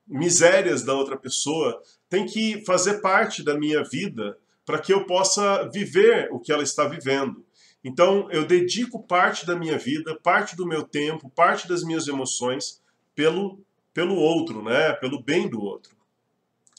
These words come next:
Caim, num amor doentio e numa experiência terrível, matou o seu irmão.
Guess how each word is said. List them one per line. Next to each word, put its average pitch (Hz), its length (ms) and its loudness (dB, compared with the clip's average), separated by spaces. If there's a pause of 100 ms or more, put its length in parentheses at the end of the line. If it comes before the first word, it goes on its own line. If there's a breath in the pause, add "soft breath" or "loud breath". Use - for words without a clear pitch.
(800 soft breath)
Caim, 180 560 4 (600)
num 151 240 4
amor 139 800 8
doentio 147 840 0
e 104 460 -6 (440)
numa 131 320 0
experiência 143 720 -2
terrível, 127 640 -6 (280)
matou 165 400 0
o - 20 -2
seu 175 220 -2
irmão. 113 340 -4